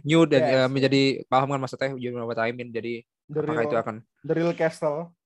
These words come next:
Speaker 1: The real Castle, nah itu kita nggak tahu. Ah, itu bagus tuh buat lu, em, judul tuh. Kayaknya iya deh. Oke, <laughs> kita langsung dapat judul ya.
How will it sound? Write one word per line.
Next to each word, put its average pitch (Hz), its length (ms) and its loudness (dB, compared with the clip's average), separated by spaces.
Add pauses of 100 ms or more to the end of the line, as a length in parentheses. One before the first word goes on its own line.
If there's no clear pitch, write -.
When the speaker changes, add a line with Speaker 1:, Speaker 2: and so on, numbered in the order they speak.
(180)
Speaker 1:
The 131 80 0
real 139 160 4
Castle, 143 560 2
nah 110 320 2
itu 123 240 0
kita 123 160 -4
nggak 117 240 0
tahu. 113 140 4 (340)
Ah, 110 160 -4
itu 139 160 0
bagus 135 240 2
tuh 143 160 4
buat 123 160 2
lu, 120 160 -2 (320)
em, 120 380 0 (100)
judul 127 320 0
tuh. 113 120 -6 (120)
Kayaknya 131 320 2
iya 123 140 6 (100)
deh. 104 60 -2 (420)
Oke, 175 400 4
<laughs> 185 320 4
kita 170 80 8
langsung 175 160 6
dapat 151 160 6
judul 151 240 4
ya. 147 160 4